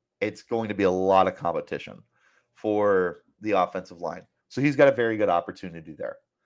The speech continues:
Defensively, Tristan Munday has an opportunity as well. We talked about the defensive line having a lot of departures.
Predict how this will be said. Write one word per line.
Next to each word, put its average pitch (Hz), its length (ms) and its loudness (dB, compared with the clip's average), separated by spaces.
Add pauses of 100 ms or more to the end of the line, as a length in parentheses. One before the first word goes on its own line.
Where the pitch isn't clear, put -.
(400)
Defensively, 175 640 0
Tristan 151 420 -4
Munday 131 520 4 (320)
has 117 280 2
an 127 100 0
opportunity 120 800 0
as 98 140 0
well. 117 540 6
We 101 80 -4
talked 107 280 0
about 101 220 2
the 104 60 -14
defensive 101 500 -10
line 101 400 0 (220)
having 104 240 2
a 101 40 -2
lot 90 180 2
of 92 60 -4
departures. - 600 -6